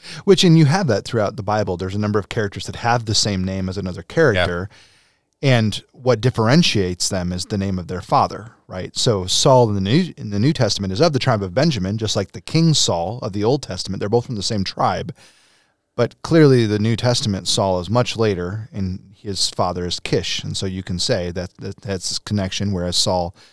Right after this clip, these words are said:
Speaker 1: the king from the Old Testament is a different connection. So all of these genealogies matter in that regard, but then they also, w-, one of the things they do is they transition a book from one thing to another. And so whereas we read them and we get bored, I remember people complaining when we hit,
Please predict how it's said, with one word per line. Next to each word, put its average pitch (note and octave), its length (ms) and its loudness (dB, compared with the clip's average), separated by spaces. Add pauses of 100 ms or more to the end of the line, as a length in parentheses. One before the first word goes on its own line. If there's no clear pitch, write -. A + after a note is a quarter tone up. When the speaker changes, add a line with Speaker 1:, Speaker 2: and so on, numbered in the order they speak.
(260)
Speaker 1:
the G2+ 120 -14
king G#2+ 340 0
from F#2+ 120 -6
the G#2 60 0
Old C#3 120 4
Testament G2 300 0
is - 20 -4
a F#2 60 -4
different F#2 320 -8
connection. A#2+ 420 0 (380)
So E3 220 8
all E3+ 200 6
of G#3 80 6
these E3+ 120 6
genealogies A#2+ 760 2
matter C3 300 4
in A2+ 80 2
that C3+ 140 2
regard, C#3 280 2
but D#3 100 0
then F3 120 2
they F3+ 80 6
also, F3+ 520 4
w-, C#3 320 -8
one D3+ 160 4
of F#3+ 40 6
the F#3 60 6
things C#3+ 100 4
they C#3 80 4
do C3+ 160 4
is A#2+ 80 4
they A#2 120 2
transition C3 680 0
a A2+ 40 -2
book G#2+ 340 -2
from G2 300 -4
one G#2+ 220 -2
thing G2 220 -4
to - 140 -10
another. F2+ 280 -6 (420)
And B2+ 120 -2
so D3+ 100 6
whereas B2+ 300 6
we D3 220 2
read C#3+ 220 4
them A#2 140 2
and G#2 100 0
we G#2+ 100 -4
get G2 240 -6
bored, G2 420 0
I G#2+ 80 -4
remember G#2+ 300 0
people G2+ 260 -6
complaining G2 580 -6
when F2+ 140 -6
we F2+ 100 -6
hit, - 380 -8